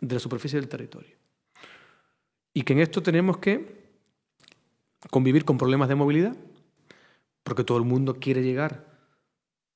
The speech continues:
al mismo tiempo donde se produce la actividad económica y porque todo el mundo quiere vivir lo más cerca posible donde tiene el puesto de trabajo.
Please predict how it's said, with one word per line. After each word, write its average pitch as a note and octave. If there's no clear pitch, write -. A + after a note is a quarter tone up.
al B2
mismo B2+
tiempo C3
donde B2
se A#2
produce C3+
la A#2+
actividad A2+
económica F#3
y D3
porque D3+
todo B2+
el B2+
mundo C#3
quiere C3
vivir D3
lo A#2
más B2+
cerca C3+
posible F#3+
donde C3
tiene C3
el B2
puesto B2
de A2+
trabajo. -